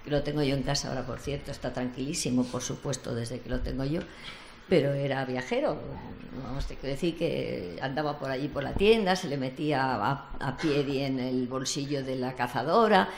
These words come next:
en fin, era un, como os digo, un Cristo viajero. Que se puede dar ese caso, es decir, que fuera ella misma que produce, no lo olvides, vamos a ver, un Cristo no se desmaterializa porque sí, tiene que haber un agente causante, puede ser ella en, en sueños,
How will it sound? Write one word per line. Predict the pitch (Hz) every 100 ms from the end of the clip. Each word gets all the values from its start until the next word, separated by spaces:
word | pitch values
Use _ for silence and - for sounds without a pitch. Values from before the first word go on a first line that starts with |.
| - -
en |
fin, | 254 269
era | 78 156
un, | 180 170 151 139 127 - - - - -
como | -
os | 131
digo, | 160 139 135
un | 185
Cristo | 165 165
viajero. | 139 113 120 90 - - - - - -
Que | 185
se | 175
puede | - 151 156
dar | 151
ese | 156 147 127
caso, | 202 - 359
es | 147
decir, | 139 - -
que | 139
fuera | - 135 135 139 - - -
ella | 202 185 151
misma | 160 185 170 123
que | 120
produce, | 113 113 143 143 117
no | 117
lo | 123
olvides, | 127 131 117 110
vamos | 110 117 123
a |
ver, | 113
un | 107
Cristo | 107 123 - 127
no | 123
se | 123
desmaterializa | 123 123 113 120 117 123 120 123 135
porque | - 120 110
sí, | 107 123 107 - -
tiene | 156 143 139
que | 139
haber | 147
un | 165 160
agente | 135 147 139 127
causante, | 131 123 - 190 175 120 113 -
puede | - 170 151
ser | - 123
ella | 120 123 127 -
en, | - 113 113 110
en | 104 113 104
sueños, | 196 214 247 220 320